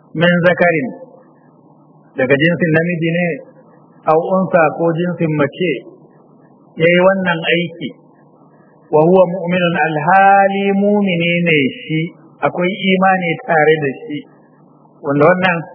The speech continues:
imani sharadi ne na karban aiki. To fa ula'ika, wal irin waɗannan mutane masu aikata wani abu kyakkyawa, yadkhuluna aljannata, za su shiga aljanna.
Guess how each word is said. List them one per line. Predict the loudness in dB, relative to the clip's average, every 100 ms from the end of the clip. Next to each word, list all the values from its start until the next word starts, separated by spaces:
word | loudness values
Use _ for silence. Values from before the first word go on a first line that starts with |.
| -20 -18
imani | -4 0 2 2 0
sharadi | 2 2 2
ne | -2
na | 0 0
karban | -2 -2 -2
aiki. | -4 -6 -10 -20 _ _ _ _ _ _ _ _ _ _ _ _ _ _ _
To | 2
fa | 2 2
ula'ika, | 0 0 4 4 4 4 0 -4 -2 0 0 -8 -16
wal | -4 -2 0
irin | 2 2 2
waɗannan | 0 0 0 0
mutane | -2 2 2 0 -2 -4 -4
masu | 0 0 0
aikata | -2 0 0
wani | 2 2 0
abu | -2 -4 -10 -14
kyakkyawa, | -12 -12 -2 2 4 4 2 0 -8 -18 -20 -20 _ _ _ _ _ _ _ -4
yadkhuluna | -2 0 0 2 4 4 4 2
aljannata, | 0 -2 -2 -2 -2
za | 0 2 2
su | -2 -8
shiga | -4 -2
aljanna. | -2 -2 0 -2 -2